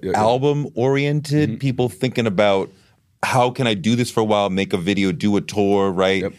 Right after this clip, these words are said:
Speaker 1: And there was a lot more money, too.
Speaker 2: There was more, but
Speaker 1: To
Speaker 2: probably
Speaker 1: do
Speaker 2: 'cause,
Speaker 1: that
Speaker 2: 'cause
Speaker 1: stuff.
Speaker 2: there's more money in the
Speaker 1: Yeah,
Speaker 2: game.
Speaker 1: yeah, yeah.
Speaker 2: The eighties, a lot of them weren't really thinking about a career. Their careers were
Speaker 1: They didn't know,
Speaker 2: shorter.
Speaker 1: they didn't know that there could be a career.
Speaker 2: R-, right.
Speaker 1: Yeah, yeah.
Speaker 2: Rakim is really four albums.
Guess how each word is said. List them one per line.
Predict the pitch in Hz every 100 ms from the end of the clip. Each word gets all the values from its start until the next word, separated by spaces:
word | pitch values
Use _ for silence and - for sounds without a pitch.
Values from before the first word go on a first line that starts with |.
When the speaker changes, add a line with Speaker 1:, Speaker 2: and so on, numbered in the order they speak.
| -
Speaker 1:
And | 117
there | 117
was | 113
a |
lot | 107 98
more | 92
money, | 80 92 65
too. | - -
Speaker 2:
There | 147 151
was | 131
more, | 131 135
but | 151 - 147 -
Speaker 1:
To | 135
Speaker 2:
probably | 123
Speaker 1:
do | 135
Speaker 2:
'cause, |
Speaker 1:
that | 104
Speaker 2:
'cause | -
Speaker 1:
stuff. | - 143
Speaker 2:
there's | 139 135
more | 156
money | 196 302 143
in |
the | 117
Speaker 1:
Yeah, | 95 87
Speaker 2:
game. | 80
Speaker 1:
yeah, | 73
yeah. | 58 60 - -
Speaker 2:
The | 160 156 -
eighties, | 190 269 262 220 170 - _ _ - _ -
a | 165
lot | 170 202 294
of | 294
them | 202 165
weren't | 185 -
really | 185 175 156
thinking | 160 131 151 170
about | 170 175 170 170
a |
career. | 165 165 180 175 170 170
Their | 160 92 120
careers | 113 101 107 135 131 -
were | 127
Speaker 1:
They | 139
didn't | 131
know, | 135
Speaker 2:
shorter. | 143 143 156
Speaker 1:
they | 160
didn't | 120 117
know | 113
that | 110
there | 101
could | - 92
be | 123
a | 160
career. | 82 76 69
Speaker 2:
R-, | 127 -
right. | 151 392 277 104 120
Speaker 1:
Yeah, | 185
yeah. | 196
Speaker 2:
Rakim | 208 240
is | 220 156
really | 131 170 170 160
four | 160 - 127 156 170
albums. | 170 226 226 101 - -